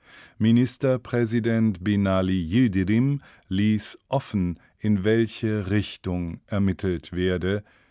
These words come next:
Er sprach lediglich von einem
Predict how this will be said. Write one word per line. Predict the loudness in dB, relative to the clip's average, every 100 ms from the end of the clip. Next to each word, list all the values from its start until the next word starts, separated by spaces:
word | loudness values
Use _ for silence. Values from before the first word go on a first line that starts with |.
| _ _
Er | 0 2 2 0
sprach | -6 -2 0 0 -2 -4
lediglich | 0 2 0 -2 -2 -2 -6 -20 _
von | -4 -2 0 -2
einem | -2 2 2 2 0 -2